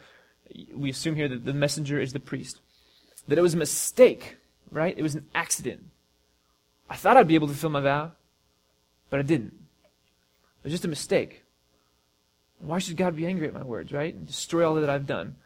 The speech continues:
Well, because you're a fool. Fools breed foolishness.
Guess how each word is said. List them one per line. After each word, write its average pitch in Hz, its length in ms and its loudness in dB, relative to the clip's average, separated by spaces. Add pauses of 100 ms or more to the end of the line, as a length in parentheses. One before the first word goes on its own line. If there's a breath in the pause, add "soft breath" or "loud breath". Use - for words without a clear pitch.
(180 soft breath)
Well, 156 80 -6
because 165 260 0
you're 127 80 -6
a - 40 -14
fool. 131 400 -6 (2250 loud breath)
Fools 160 340 0
breed 135 480 -2 (640)
foolishness. - 600 -10